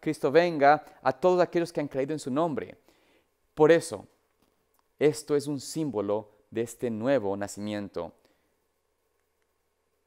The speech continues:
Dios nos dice aquí en Romanos seis cuatro, "Porque somos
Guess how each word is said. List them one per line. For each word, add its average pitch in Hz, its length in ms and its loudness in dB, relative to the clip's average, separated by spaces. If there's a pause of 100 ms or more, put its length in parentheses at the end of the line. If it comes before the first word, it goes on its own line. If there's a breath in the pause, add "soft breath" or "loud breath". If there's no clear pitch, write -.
(140)
Dios 139 420 0
nos 123 120 -6
dice 120 220 -8
aquí 98 360 -8 (480)
en 104 160 -10
Romanos 104 440 -4
seis 101 240 -10
cuatro, 92 440 -6 (840)
"Porque 113 240 -4
somos 143 360 -6